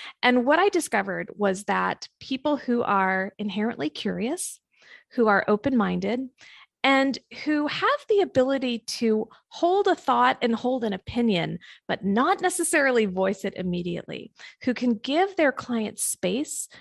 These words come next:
to work through some of the issues and questions on their own so that they come up with their own solutions. And then, of course, if there's space and if it's appropriate to do so,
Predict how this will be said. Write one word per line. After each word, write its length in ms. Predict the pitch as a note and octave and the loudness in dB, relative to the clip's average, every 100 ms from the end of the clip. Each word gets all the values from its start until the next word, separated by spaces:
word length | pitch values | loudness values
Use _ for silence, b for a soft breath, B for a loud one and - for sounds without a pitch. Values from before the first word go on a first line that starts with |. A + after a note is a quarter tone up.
| b - | b -4
to 200 | B3 G3+ | 0 0
work 420 | F#3 G3+ B3+ - | 2 2 2 -2
through 480 | - A3+ A#3 C4 C#4 | -6 -2 0 -2 -4
some 320 | - G#3+ G3+ | -2 -2 -2
of 120 | F#3+ | -2
the 200 | F#3 - | -4 -2
issues 400 | G3 - A3+ G#3+ | -2 -2 -2 -2
and 140 | F#3 F3+ | -4 -4
questions 480 | G3 F#3+ - F#3 | -4 -4 -4 -2
on 140 | E3+ E3+ | -2 -4
their 200 | E3 - | -4 -4
own 280 | F3 G3+ B3 | -2 -2 -2
so 160 | - | -4
that 180 | F#3 F3 | -6 -6
they 120 | E3 - | -8 -8
come 300 | - G#3 F#3+ | -8 -4 -4
up 140 | F#3 | -4
with 120 | F3 - | -8 -8
their 180 | D3+ - | -8 -4
own 340 | E3 F3+ C4+ D4 | -4 -2 -2 -4
solutions. 800 | D#4 C#4+ D4+ D4+ E4 E4+ E4+ - B B B B | -4 -4 -4 -4 -4 -4 -6 -8 B B B B
And 80 | G4 | 0
then, 140 | A#4+ C5+ | 2 2
of 100 | B4+ | 0
course, 360 | - D#4 D#4+ - | 0 0 0 0
if 160 | F4+ F4 | 0 0
there's 200 | E4+ E4 | -2 -2
space 520 | - C#4+ D4 - - | -2 0 0 -2 -4
and 140 | C#4+ | -2
if 160 | C4+ C#4+ | -4 -4
it's 140 | - | -4
appropriate 420 | C4 B3+ B3 A#3+ | -2 -2 0 0
to 80 | A#3 | 0
do 160 | G#3+ C4+ | -2 -4
so, 400 | - G#3+ G3+ | 0 0 0